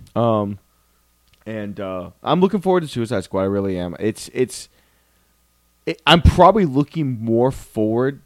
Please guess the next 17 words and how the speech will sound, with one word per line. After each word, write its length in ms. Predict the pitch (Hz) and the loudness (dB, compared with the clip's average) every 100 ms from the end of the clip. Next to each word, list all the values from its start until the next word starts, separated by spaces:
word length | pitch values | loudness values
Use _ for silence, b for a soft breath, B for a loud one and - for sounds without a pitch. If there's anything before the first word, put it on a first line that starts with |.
| - | -8
to 220 | 147 107 95 | -6 -6 -8
that 480 | - 98 110 139 - _ _ 107 | -2 2 2 2 -2 _ _ -8
than 160 | 113 | -4
I 120 | 98 104 | -2 -2
am 180 | 104 | -4
some 260 | 95 110 98 | -6 -10 -8
of 80 | 95 | -8
the 60 | |
more 200 | 95 95 | -6 -8
recent 400 | 92 101 92 98 90 | -6 -8 -8 -12 -8
Marvel 320 | 92 104 95 | -6 -6 -8
movies 360 | 104 98 95 | -10 -10 -10
that 120 | 90 92 | -10 -12
are 80 | |
coming 340 | 90 - 90 92 | -12 -12 -12 -10
out. 260 | 92 92 - | -10 -12 -14
Like, 200 | 98 - | -16 -16